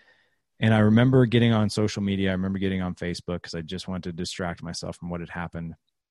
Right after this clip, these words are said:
And I saw this thing in the left-hand corner said, "Create a page." And I don't know what it was. I have no idea what it was, divine intervention. Uh, but I clicked that button, and literally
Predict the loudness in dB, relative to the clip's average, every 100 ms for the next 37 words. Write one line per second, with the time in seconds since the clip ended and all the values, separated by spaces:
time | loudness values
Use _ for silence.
0 | _ _ _ -20 -10 -8 -6 -4 0 2
1 | 2 0 -2 -2 -2 -2 -4 -4 -4 -4
2 | -4 -4 -4 -4 -4 -6 -6 -8 -14 -14
3 | -8 -6 -8 -10 -12 -12 -16 -20 _ _
4 | _ _ _ _ _ _ -10 -4 0 2
5 | 2 2 0 0 0 -2 -4 -8 -16 _
6 | -6 -2 0 0 2 2 2 0 -2 -4
7 | -6 -8 -6 -2 -2 0 -2 -2 -4 -2
8 | -2 -2 _ _ _ _ -8 -4 -2 -2
9 | 0 2 0 -4 _ _ _ -8 -6 0
10 | 0 2 4 4 2 -2 -2 -2 0 0
11 | 2 4 6 8 8 6 2